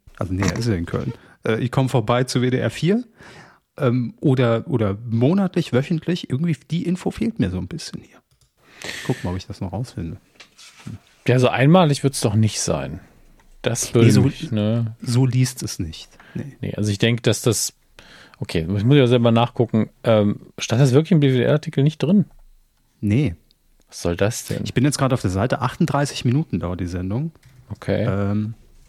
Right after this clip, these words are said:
Speaker 2: Ja, man kann jetzt schon reingucken, ja. Äh, scheiße, die Hälfte wieder.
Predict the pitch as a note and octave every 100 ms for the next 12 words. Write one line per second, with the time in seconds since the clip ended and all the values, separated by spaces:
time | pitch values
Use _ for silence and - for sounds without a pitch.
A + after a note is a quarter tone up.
0 | _ _ - _ _ _ _ A2 G2+ -
1 | A2+ G#2+ G#2+ - G#2 A2 A#2 A2 G#2 F#2+
2 | G2 G2+ G2+ - _ _ _ - - -
3 | _ _ _ _ _ A#2+ A#2 A#2 A#2 A#2
4 | A#2+ G#2 _ _ - - - - - -
5 | - A#2+ - - _